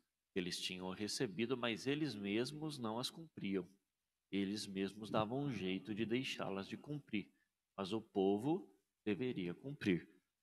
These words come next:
Por isso o Senhor também os chama de guias cegos. Guias cegos. Esta palavra é forte, meus irmãos, porque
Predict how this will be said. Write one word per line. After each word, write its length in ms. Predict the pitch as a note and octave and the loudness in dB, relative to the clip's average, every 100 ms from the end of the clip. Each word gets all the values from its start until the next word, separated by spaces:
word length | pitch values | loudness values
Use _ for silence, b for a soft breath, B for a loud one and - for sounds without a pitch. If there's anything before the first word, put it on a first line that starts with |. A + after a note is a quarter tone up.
| _ | _
Por 160 | F2+ | 2
isso 260 | F2 E2+ G#2 | 4 2 2
o 40 | |
Senhor 420 | - A#2 G2+ G2+ | 2 2 4 4
também 380 | G2+ G2+ G2+ G2+ | 4 2 4 4
os 100 | A2 | 4
chama 420 | - - G2 G#2 | 4 4 4 2
de 120 | G#2+ A#2 | 0 -4
guias 520 | - A#2 B2+ C#3 F3+ | -6 -2 2 4 4
cegos. 1200 | - - G2 G2 F#2 G2+ G2+ - - - - - _ _ _ _ _ | 2 4 2 2 -2 -6 -4 -2 -2 -4 -8 -12 _ _ _ _ _
Guias 380 | A2+ A#2+ C3 C#3+ | -4 0 0 0
cegos. 800 | - - F2+ E2+ - - - - - _ _ _ _ _ _ _ - | 0 0 0 -2 -8 -8 -6 -6 -10 _ _ _ _ _ _ _ -4
Esta 200 | - F#2 | 0 2
palavra 440 | - F#2+ G2 A2 | 6 6 8 6
é 40 | A2+ | 2
forte, 460 | - G2 G#2+ - | 4 6 6 4
meus 240 | A2 G2+ G2+ | -2 -2 -2
irmãos, 320 | G2 F#2+ F#2+ | 0 -2 -2
porque 600 | - A2+ - A#2 G#2 G#2 | -4 -6 0 2 2 0